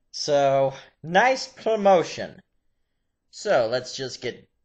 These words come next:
down to the business of, uh, the shows. Uh, okay, so, starting off iCarly, Jeanette picks the pepperoni off the pizza, hides it in her pocket.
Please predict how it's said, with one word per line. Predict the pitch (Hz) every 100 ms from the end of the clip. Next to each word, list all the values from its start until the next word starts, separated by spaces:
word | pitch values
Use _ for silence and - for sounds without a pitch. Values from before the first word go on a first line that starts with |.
| _
down | - 214 226 233
to | 202
the | 202
business | 190 190 185 196 190 -
of, | 160 - 147 156 160 135
uh, | 151 147 147 147 139 - _ _ _ _ _ _ _ _ _ _ _ _ _ _ _ _ _
the | 127
shows. | - - 220 110 76 92 92
Uh, | 139 139 139 139 139 _ _ _ _ _ _ _
okay, | 233 240 - 180 147 135
so, | - - 233 208 175 180 202 190 - - _ _ _ _ _ _ _ _
starting | - - 220 262 208
off | 175 165 -
iCarly, | 165 156 - 175 143 101 131 170 - _ _ _ _ _ _ _ _ _ _ _ _
Jeanette | - 175 247 - - _ _ _ _
picks | 220 233 -
the | - 196
pepperoni | 208 185 160 170 170 -
off | 190 208
the | 180
pizza, | - 160 147 156
hides | 180 180 -
it |
in | 160
her | 143
pocket. | 139 147 110 - -